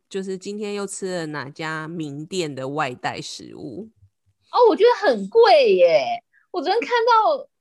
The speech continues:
Speaker 2: 哎，这样好讲，这样好，这样好吗？我昨天看到就是某，某名店，名，名烧肉店的外带便当。
Speaker 1: 嗯。
Speaker 2: 知道那一个要快，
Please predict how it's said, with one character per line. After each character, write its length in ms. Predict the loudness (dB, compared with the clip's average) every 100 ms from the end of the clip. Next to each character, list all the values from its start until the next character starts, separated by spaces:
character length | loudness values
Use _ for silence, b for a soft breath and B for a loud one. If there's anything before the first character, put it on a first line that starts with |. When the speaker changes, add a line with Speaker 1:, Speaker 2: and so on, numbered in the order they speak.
| _ _ _
Speaker 2:
哎， 100 | -18 -14
这 80 | -10
样 80 | -10
好 140 | -10
讲， 160 | -14 -14
这 80 | -10
样 80 | -8
好， 160 | -10 -14 -10
这 40 |
样 120 | -10 -10
好 80 | -18
吗？ 140 | -14 -6
我 80 | 2
昨 100 | 2
天 80 |
看 160 | 2 0
到 160 | 0 0
就 100 | -2
是 120 | -2
某， 300 | -2 -4 -6
某 220 | -6 -6
名 260 | -6 -10 -6
店， 280 | -2 -2 -2
名， 320 | -8 -8 -10
名 180 | -10 -10
烧 300 | -4 2 4
肉 180 | 4 2
店 180 | 0 -2
的 160 | -4 0
外 160 | 0
带 200 | 0 -2
便 220 | -4 -16 _
当。 140 | -16 -16 _ _ _ -16
Speaker 1:
嗯。 360 | -12 -12 -14 -14
Speaker 2:
知 80 | -6
道 60 | -6
那 100 | -6
一 160 | -10
个 160 | -2 2
要 140 | 2
快， 280 | 0 -4 -4